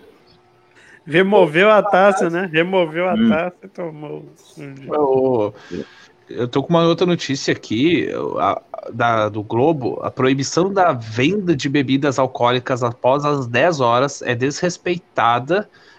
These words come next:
Speaker 4: e não impede aglomeração no Leblon. Parabéns aos, parabéns. Parabéns, tá? O Leblon cheinho e tem... é assim que tem que ser.
Speaker 1: Mais uma notícia boa.
Speaker 4: Mais uma
Speaker 3: Aqui
Speaker 4: notícia
Speaker 3: é,
Speaker 4: boa.
Speaker 3: aqui também tá proibido, mas você mandar um sap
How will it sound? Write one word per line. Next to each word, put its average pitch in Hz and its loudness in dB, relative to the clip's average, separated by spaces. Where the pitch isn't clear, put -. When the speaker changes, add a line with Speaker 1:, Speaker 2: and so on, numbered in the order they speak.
Speaker 4:
e 127 -2
não 131 4
impede 151 0
aglomeração 147 0
no 156 4
Leblon. 143 0
Parabéns 220 2
aos, - -6
parabéns. 185 -4
Parabéns, 139 0
tá? 117 -2
O 107 -4
Leblon 127 0
cheinho 185 -2
e 202 -16
tem... 220 -8
é 202 -4
assim 214 -8
que - -16
tem 254 -10
que - -20
ser. 196 -4
Speaker 1:
Mais 170 0
uma 190 0
notícia 175 -4
boa. 117 -10
Speaker 4:
Mais 120 -2
uma 123 0
Speaker 3:
Aqui - 0
Speaker 4:
notícia - 6
Speaker 3:
é, - -4
Speaker 4:
boa. 180 -4
Speaker 3:
aqui 120 2
também 139 4
tá 143 2
proibido, 135 2
mas 120 -2
você 127 0
mandar 113 2
um 127 0
sap 113 -2